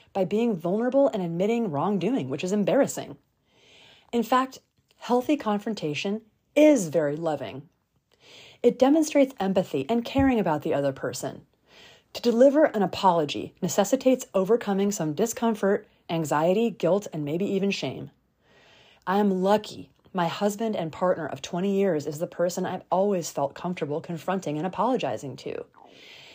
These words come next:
His capacity for my huge emotional range is massive, and he is the primary person I have learned from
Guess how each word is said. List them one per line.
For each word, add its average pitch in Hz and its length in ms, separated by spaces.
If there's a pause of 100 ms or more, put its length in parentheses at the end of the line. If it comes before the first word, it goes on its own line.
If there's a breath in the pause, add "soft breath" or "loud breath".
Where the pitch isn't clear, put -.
(120 loud breath)
His 240 300
capacity 233 680 (120)
for - 160
my 160 140
huge 220 380
emotional 185 480
range 160 420
is 190 160
massive, 254 580 (460 soft breath)
and 185 160
he 208 100
is 202 140
the 165 100
primary 214 480
person 160 360
I 165 60
have 160 140
learned 233 300
from 147 320